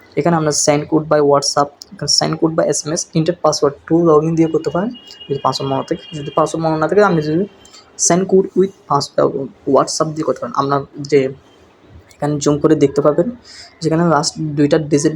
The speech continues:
দেখাচ্ছে সেভেন সিক্স, এটা হচ্ছে আপনি যে নাম্বারটা দিয়ে যদি আপনি আইডি করবেন বা যে ইমেইল দিয়ে আইডি করবেন সেই নাম্বার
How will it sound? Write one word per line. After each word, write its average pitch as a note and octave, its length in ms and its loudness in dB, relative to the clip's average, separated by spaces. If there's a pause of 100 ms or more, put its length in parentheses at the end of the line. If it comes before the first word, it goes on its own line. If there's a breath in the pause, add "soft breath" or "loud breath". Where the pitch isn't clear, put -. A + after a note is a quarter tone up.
দেখাচ্ছে D#3 340 0 (160)
সেভেন D3 220 0 (100)
সিক্স, G#3 160 -6 (100)
এটা D#3 120 0
হচ্ছে D#3+ 200 0
আপনি D#3+ 200 0
যে D3+ 80 6 (120)
নাম্বারটা D#3 460 -6
দিয়ে D#3+ 280 0
যদি D#3 180 -4
আপনি C#3 140 -8 (120)
আইডি C3+ 200 -2
করবেন F3 260 -2
বা F#3 40 0 (100)
যে D3+ 80 0 (160)
ইমেইল D3 260 -4
দিয়ে D#3+ 120 -2
আইডি C#3+ 180 0
করবেন D#3+ 200 -6 (340 loud breath)
সেই D#3 200 -4
নাম্বার D3 260 0